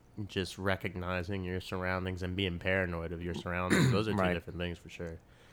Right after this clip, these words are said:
Speaker 1: Yeah, but I try to do that all the time, and, like, with the job I have, I have to.
Speaker 2: Mm-hmm.
Speaker 1: Um, you know, because, especially because a lot of places I go to, there's, like, all this crazy machinery and stuff going on around me.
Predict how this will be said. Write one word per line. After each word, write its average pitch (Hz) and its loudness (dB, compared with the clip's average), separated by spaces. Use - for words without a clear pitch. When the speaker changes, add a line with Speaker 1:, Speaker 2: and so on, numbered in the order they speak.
Speaker 1:
Yeah, 104 6
but 101 6
I 120 10
try 139 6
to 107 2
do 98 4
that 92 4
all 90 4
the 87 2
time, 90 2
and, 90 0
like, 92 2
with 95 -2
the 90 -2
job 95 6
I 92 6
have, 90 2
I 82 0
have 85 0
to. 87 -2
Speaker 2:
Mm-hmm. 92 0
Speaker 1:
Um, 82 0
you 92 -2
know, 82 -2
because, 90 -4
especially 90 -2
because 85 -2
a 92 0
lot 90 4
of - -2
places 87 -2
I 82 -6
go 85 -2
to, 87 -6
there's, 85 -2
like, 85 -4
all 90 4
this 87 -2
crazy 87 -2
machinery 85 -2
and 85 -4
stuff - -2
going 85 0
on 85 0
around 87 0
me. 85 -2